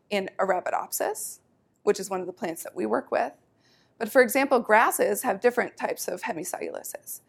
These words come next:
And so in grasses, you have something called arabinoxylan. And if you break it down in its parts, it's arabinose plus xylose put together. And this is what it looks like. So it's a little bit more complex than xyloglucan.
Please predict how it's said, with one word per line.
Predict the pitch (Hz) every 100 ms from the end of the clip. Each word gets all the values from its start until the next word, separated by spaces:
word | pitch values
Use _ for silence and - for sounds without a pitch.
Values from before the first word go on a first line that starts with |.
| _ _ _
And | -
so | 208 196
in | 196 -
grasses, | 214 247 269 247 226
you | -
have | 254 196
something | - 196 185
called | 190 - 165
arabinoxylan. | 165 196 220 240 240 220 220 220 220
And | 233 - _ _ -
if | 208
you | 202
break | 202 202
it | 190
down | 196
in | 180
its | 170
parts, | - 320 - -
it's | -
arabinose | 175 196 220 220 214 214
plus | - 190 -
xylose | 202 226 - 294
put | - -
together. | - 240 254 254 - _ _ _ -
And | 202
this | 196
is | 185
what | 208 214
it | -
looks | 262 -
like. | - - _ _ _ _ _
So | 208
it's | 202
a |
little | 196 202
bit | 214 214
more | 208
complex | 202 - 208 208 196 175 - -
than | 226
xyloglucan. | 208 196 170 208 214 262 277 151